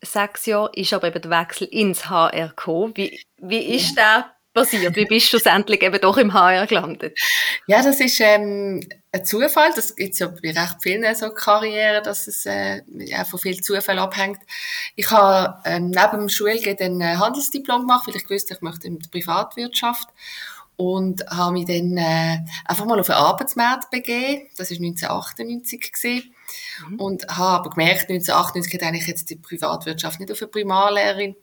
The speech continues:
Speaker 2: mit Handelsdiplom gewartet <laughs> und habe verschiedene Vorstellungsgespräche gehabt und habe in diesen Vorstellungsgesprächen aber gemerkt, dass eigentlich, äh, die Person, die mir vis-à-vis sitzt, also ist meistens eben eine H-R-Verantwortliche gewesen,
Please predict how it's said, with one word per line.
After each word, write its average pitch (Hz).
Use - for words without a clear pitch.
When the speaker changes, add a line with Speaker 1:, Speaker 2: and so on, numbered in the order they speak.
Speaker 2:
mit -
Handelsdiplom 208
gewartet 214
<laughs> -
und 208
habe 208
verschiedene 208
Vorstellungsgespräche 185
gehabt 240
und 240
habe 208
in 220
diesen 196
Vorstellungsgesprächen 202
aber 185
gemerkt, 180
dass 170
eigentlich, 170
äh, 180
die 185
Person, 180
die 175
mir 170
vis-à-vis 185
sitzt, 277
also 185
ist 185
meistens 180
eben 185
eine 185
H-R-Verantwortliche 208
gewesen, -